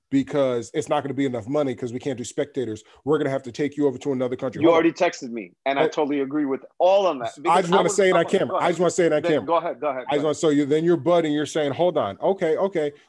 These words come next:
Speaker 1: okay, Bob. Okay, I get what you're saying. I'll just go ahead and fight him overseas." "Hey, Bob, did you know that Tank and Leo Santa Cruz are fighting in Texas?"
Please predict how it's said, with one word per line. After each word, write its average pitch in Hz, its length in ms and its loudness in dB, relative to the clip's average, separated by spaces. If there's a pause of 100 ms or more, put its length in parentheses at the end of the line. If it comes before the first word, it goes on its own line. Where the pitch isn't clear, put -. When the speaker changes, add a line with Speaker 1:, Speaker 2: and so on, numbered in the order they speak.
(120)
Speaker 1:
okay, 190 240 0
Bob. 135 340 0 (260)
Okay, 170 300 0
I 143 100 0
get 160 120 -2
what 131 100 -6
you're 123 60 -12
saying. 127 280 -6
I'll 165 200 0
just 131 180 -16
go 135 140 0
ahead 131 120 -2
and 117 80 -10
fight 127 200 -2
him 127 80 -4
overseas." 117 560 -10 (720)
"Hey, 180 140 0
Bob, 151 300 0
did 131 180 -6
you 180 80 -6
know 185 140 -2
that 175 220 -4
Tank 151 300 -6
and 139 120 -6
Leo 135 200 -2
Santa 139 260 -8
Cruz 151 320 -6
are 127 80 -4
fighting 135 460 -6
in 110 120 -12
Texas?" - 640 -14